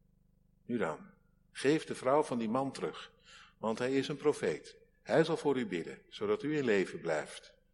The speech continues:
Als u haar echter niet teruggeeft, weet dan dat u zeker zult sterven, u en al wat van u is." Toen stond Abimelech 's morgens vroeg op, riep al zijn dienaren en sprak ten aanhoren van hen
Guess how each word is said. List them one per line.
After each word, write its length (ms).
Als 180
u 80
haar 120
echter 260
niet 180
teruggeeft, 580
weet 200
dan 120
dat 160
u 100
zeker 340
zult 200
sterven, 500
u 200
en 120
al 260
wat 180
van 240
u 120
is." 420
Toen 180
stond 340
Abimelech 540
's 100
morgens 360
vroeg 260
op, 240
riep 240
al 140
zijn 160
dienaren 420
en 100
sprak 320
ten 140
aanhoren 440
van 160
hen 300